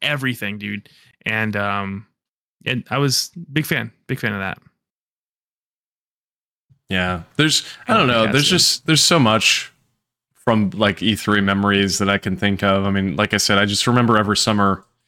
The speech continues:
Speaker 2: 'cause really when it, when it, when it was in its prime time, I mean, I was still in school, so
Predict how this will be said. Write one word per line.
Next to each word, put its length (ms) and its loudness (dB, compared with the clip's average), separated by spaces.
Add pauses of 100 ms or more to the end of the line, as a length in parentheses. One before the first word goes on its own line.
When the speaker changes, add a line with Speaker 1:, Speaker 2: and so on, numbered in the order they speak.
(440)
Speaker 2:
'cause 200 -6
really 200 4
when 160 2
it, 60 2
when 140 2
it, 180 0
when 220 2
it 80 2
was 160 4
in 100 4
its 140 0
prime 340 0
time, 380 2
I 40 2
mean, 160 2
I 60 2
was 140 0
still 220 2
in 80 0
school, 400 2
so 400 0